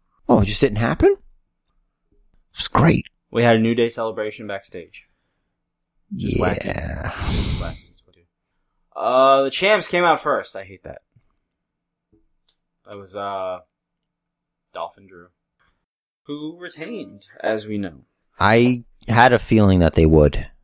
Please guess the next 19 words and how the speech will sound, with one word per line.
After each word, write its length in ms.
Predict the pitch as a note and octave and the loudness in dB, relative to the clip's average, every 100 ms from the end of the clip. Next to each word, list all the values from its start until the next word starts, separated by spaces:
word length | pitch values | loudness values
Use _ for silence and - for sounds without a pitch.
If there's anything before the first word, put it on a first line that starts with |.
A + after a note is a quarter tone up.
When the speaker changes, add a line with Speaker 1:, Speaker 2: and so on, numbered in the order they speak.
| _ _ _ _ _ _ _ _ _ _ _ _ _ _ _ - | _ _ _ _ _ _ _ _ _ _ _ _ _ _ _ -10
Speaker 2:
Modified 880 | A2 B2+ F3 - A2+ G2+ F#2 G2 G2 _ _ _ _ _ _ _ _ _ | 0 2 2 -2 -2 0 -2 -6 -12 _ _ _ _ _ _ _ _ _
zigzag 640 | G#2 A2 G#2+ G#2 G2 F#2 F2+ | -6 -6 -4 -2 0 -2 -4
claymore 440 | - G#2 F#2+ F#2+ | -8 -6 -6 -8
combo. 520 | - G#2+ F#2 E2 - - _ - | -6 -4 -4 -8 -12 -18 _ 2
Speaker 1:
Yeah. 540 | A2+ G2+ F2+ E2 D#2 E2 _ - | 4 6 6 4 2 -4 _ -2
It 160 | A2 A2+ | 2 4
happened 420 | B2+ D#3 - G2 | 4 2 0 -2
so 180 | - G2+ | 2 2
suddenly, 760 | - C3 A#2 F2 E2 D#2+ E2 _ _ _ _ _ _ _ _ | 4 2 2 2 2 2 0 _ _ _ _ _ _ _ _
you 160 | F2+ E2 | 2 4
know? 360 | D#2 F#2+ A#2 _ _ _ _ - - - | 6 4 2 _ _ _ _ -20 -20 -12
Speaker 2:
I 80 | F#2 | -8
guess 200 | F#2 - | -8 -6
not. 280 | F#2+ A2+ _ _ | -4 -6 _ _
You're 400 | - F#2+ F#2 F2+ _ _ _ _ _ _ _ _ _ _ _ _ _ _ _ _ _ _ _ | -12 -10 -10 -12 _ _ _ _ _ _ _ _ _ _ _ _ _ _ _ _ _ _ _
Speaker 1:
What? 300 | F2+ E2 - _ | 2 2 -2 _
Speaker 2:
Your 140 | F#2+ | -18
sarcasm? 640 | - F#2 - G#2+ G#2 A2 B2 | -8 -8 -6 -6 -4 -4 2
Speaker 1:
No. 340 | F2+ F2 G2 | 4 4 2